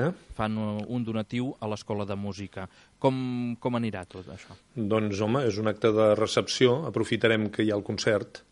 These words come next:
Speaker 1: i farem la recepció d'aquest piano, que ja el tenim. És un piano, un senyor piano, eh, afinat, en bon estat, de mitja cua, em sembla que és, no és de cua completa, però és un piano que està molt bé. L'escola de música n'estan molt contents i, per tant, el que volem fer és una petita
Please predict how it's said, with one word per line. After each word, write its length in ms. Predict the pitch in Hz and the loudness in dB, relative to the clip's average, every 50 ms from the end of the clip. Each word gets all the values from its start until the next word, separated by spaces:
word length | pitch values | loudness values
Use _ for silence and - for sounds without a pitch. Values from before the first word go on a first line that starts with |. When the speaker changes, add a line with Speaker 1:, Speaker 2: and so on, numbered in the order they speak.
| _ _ _ _ _ _ - | _ _ _ _ _ _ -10
Speaker 1:
i 260 | 131 101 98 98 98 | -8 -6 -6 -6 -8
farem 380 | - - - 98 101 101 98 101 | -8 -8 -6 -6 -6 -4 -4 -6
la 80 | 98 98 | -6 -6
recepció 420 | 98 98 92 - 104 95 - - 101 | -6 -8 -8 -8 -10 -12 -8 -6 -6
d'aquest 240 | 101 - 107 - - | -2 -2 -4 -4 0
piano, 260 | 110 107 110 120 117 | 0 0 0 0 -2
que 80 | 113 | -2
ja 120 | 98 104 101 | 0 0 0
el 80 | 92 - | -2 0
tenim. 380 | - 107 117 127 143 156 147 | -2 0 0 0 0 -2 -4
És 120 | 131 101 95 | -6 -8 -8
un 160 | 95 92 92 | -8 -10 -10
piano, 320 | - - 101 95 98 98 90 | -10 -6 -6 -4 -4 -4 -6
un 300 | 87 92 92 95 92 90 | -8 -10 -10 -10 -10 -10
senyor 260 | - - 104 95 95 | -8 -8 -6 -8 -6
piano, 580 | 95 104 101 110 120 117 113 135 151 131 98 95 92 98 | -4 -2 -2 -2 -2 -4 -6 -8 -8 -10 -10 -10 -10 -10
eh, 120 | 95 92 92 | -10 -10 -10
afinat, 500 | - - - 95 104 120 131 127 120 120 | -10 -10 -6 -4 -2 0 0 0 -2 -2
en 100 | 110 101 | -4 -4
bon 140 | 101 98 92 | -4 -6 -6
estat, 520 | 92 - - 117 120 135 143 - - - | -8 -2 0 2 2 2 2 -2 -10 -12
de 80 | - 107 | -8 -6
mitja 240 | 104 101 92 95 92 | -6 -4 -4 -6 -8
cua, 320 | - - 120 123 127 131 | -2 0 2 2 2 2
em 80 | 131 - | -2 -4
sembla 280 | - 117 101 95 101 | -8 -8 -8 -8 -6
que 160 | 98 117 127 139 | -6 -4 -6 -6
és, 120 | 127 117 | -6 -6
no 80 | 98 98 | -8 -8
és 80 | 95 95 | -6 -6
de 80 | 92 | -8
cua 220 | 90 - 101 98 - | -8 -8 -10 -10 -8
completa, 480 | - 107 98 113 107 101 101 120 127 | -6 -4 -2 0 -2 0 -2 -4 -6
però 260 | 127 - 104 101 95 95 - _ - - - - _ _ _ | -6 -8 -8 -8 -8 -10 -14 _ -20 -20 -20 -20 _ _ _
és 80 | - - | -14 -12
un 80 | 98 92 | -12 -6
piano 260 | 101 101 98 98 95 | -4 -4 -4 -4 -6
que 60 | 98 | -6
està 140 | - - 110 101 | -8 -6 -6 -6
molt 180 | 95 98 98 | -4 -2 0
bé. 220 | 110 120 123 135 - - _ - - - - _ - _ - | 0 0 0 -2 -6 -14 _ -20 -20 -20 -20 _ -20 _ -10
L'escola 380 | 104 98 92 - - 107 101 98 | -8 -8 -8 -4 -2 0 0 0
de 80 | 98 101 | 0 -2
música 380 | 104 104 101 98 101 95 101 95 | -2 -4 -4 -6 -6 -6 -4 -6
n'estan 360 | 95 92 - - - 98 92 | -6 -6 -8 -6 -6 -4 -2
molt 180 | 95 98 95 - | -2 -4 -2 -2
contents 560 | 107 104 101 113 110 110 127 151 - - - | -4 -2 0 -2 -2 -2 -4 -8 -10 -14 -12
i, 60 | - 98 | -14 -10
per 140 | - 98 98 | -8 -6 -4
tant, 160 | - 104 98 | -4 -4 -4
el 80 | 95 92 | -4 -4
que 80 | 101 | -4
volem 240 | 92 95 101 98 95 | -4 -4 -4 -4 -6
fer 140 | - - 98 | -6 -6 -8
és 80 | 90 98 | -6 -4
una 140 | 104 101 92 | -6 -6 -6
petita 440 | - 95 - 98 - - 107 110 | -8 -6 -6 -6 -4 -4 -6 -6